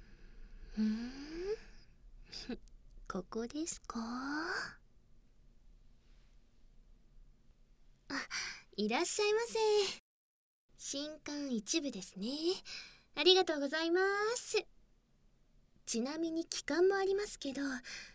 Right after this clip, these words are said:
よかったらどうですか？こちらも一冊五百円になります。はーい。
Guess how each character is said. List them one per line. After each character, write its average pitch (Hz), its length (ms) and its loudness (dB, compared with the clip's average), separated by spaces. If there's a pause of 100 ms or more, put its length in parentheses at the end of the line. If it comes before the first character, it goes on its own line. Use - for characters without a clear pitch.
(440)
よ 269 160 2
か 349 100 4
っ 330 60 -6
た 214 120 -6
ら 185 120 -6
ど 226 120 -4
う 254 60 -2
で 220 100 -4
す - 120 -6
か？ 185 120 -8 (1080)
こ 214 100 2
ち 254 160 0
ら 254 120 -2
も 240 120 -4
一 240 60 -4
冊 254 520 -2 (300)
五 185 100 -2
百 311 300 0
円 453 160 6
に 370 80 8
な 330 140 2
り 320 100 -4
ま 370 400 2
す。 - 260 -2 (2000)
は 254 380 0
ー 339 40 6
い。 349 120 0